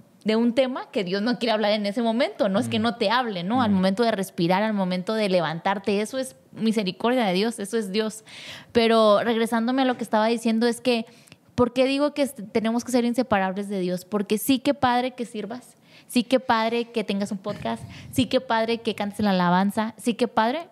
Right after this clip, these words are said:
Speaker 1: pero una relación con Dios es inseparable. O sea,
Speaker 2: Ujú.
Speaker 1: no justifica el ir a la iglesia con no tener una oración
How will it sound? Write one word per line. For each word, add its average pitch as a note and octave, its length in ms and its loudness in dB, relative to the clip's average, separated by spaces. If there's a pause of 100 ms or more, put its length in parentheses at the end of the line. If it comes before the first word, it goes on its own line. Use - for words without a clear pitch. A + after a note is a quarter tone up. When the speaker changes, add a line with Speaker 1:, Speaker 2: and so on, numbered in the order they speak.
(100)
Speaker 1:
pero B3 440 -2
una G#3+ 200 -4
relación G3+ 440 -2
con G3+ 180 -4
Dios C4 280 -2 (320)
es C#4 440 0 (320)
inseparable. F#3 1120 -4
O G#3+ 100 -6
sea, G3+ 340 0
Speaker 2:
Ujú. - 300 -16
Speaker 1:
no C4+ 480 4
justifica C#4 1160 0
el G#3+ 200 2
ir A#3+ 140 4
a C4 60 2
la B3+ 80 -2
iglesia A#3 440 -4
con G#3+ 240 -6
no F#3+ 100 -6
tener G#3 440 -8 (140)
una G#3+ 220 2
oración G#3+ 540 0